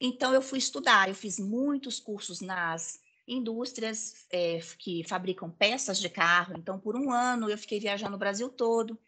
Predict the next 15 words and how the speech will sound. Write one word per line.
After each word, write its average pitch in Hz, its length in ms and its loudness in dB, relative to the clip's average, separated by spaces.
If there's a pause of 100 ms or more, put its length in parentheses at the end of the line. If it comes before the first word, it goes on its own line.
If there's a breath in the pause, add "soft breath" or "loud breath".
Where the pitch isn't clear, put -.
(260 loud breath)
em, 196 640 -4 (180 loud breath)
dentro 285 340 4
das 220 280 4
fábricas, 208 640 2
fazendo 233 400 -8
curso 220 320 -10
junto 294 240 -6
com 247 160 -2
homens. 214 760 -2 (200 soft breath)
Todos, 311 380 0
a 247 100 4
sala 302 320 -2
só 285 180 -6
tinha 359 320 -6
homem, 262 460 -4